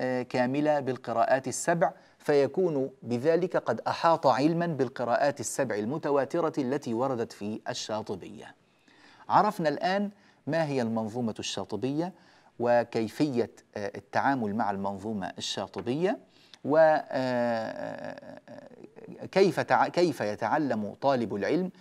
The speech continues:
القراءات من خلال هذه المنظومة. العجيب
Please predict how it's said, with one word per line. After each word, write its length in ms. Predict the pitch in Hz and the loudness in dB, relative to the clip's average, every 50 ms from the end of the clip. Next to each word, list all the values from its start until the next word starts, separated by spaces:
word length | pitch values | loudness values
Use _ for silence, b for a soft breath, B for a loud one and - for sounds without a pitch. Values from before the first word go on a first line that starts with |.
| B B B B _ - | B B B B _ 0
القراءات 760 | 151 156 - - 135 120 120 120 - 131 143 147 - - 117 | 0 0 0 -2 0 0 2 2 2 2 0 0 -2 -4 -4
من 100 | 113 104 | -6 -4
خلال 440 | - 123 113 120 131 127 110 107 | -4 -4 -2 -2 -2 -2 -2 -4
هذه 500 | 101 110 113 110 107 113 107 110 110 117 - - | -4 -6 -8 -6 -6 -6 -4 -4 -6 -6 -4 -4
المنظومة. 640 | 147 156 135 117 104 98 92 92 85 82 71 - - B B B B B B B B _ 160 | -4 -2 -2 -4 -4 -6 -8 -10 -10 -10 -12 -14 -18 B B B B B B B B _ 4
العجيب 600 | 208 220 180 156 139 113 123 120 117 110 95 | 4 6 6 4 4 2 2 2 2 0 0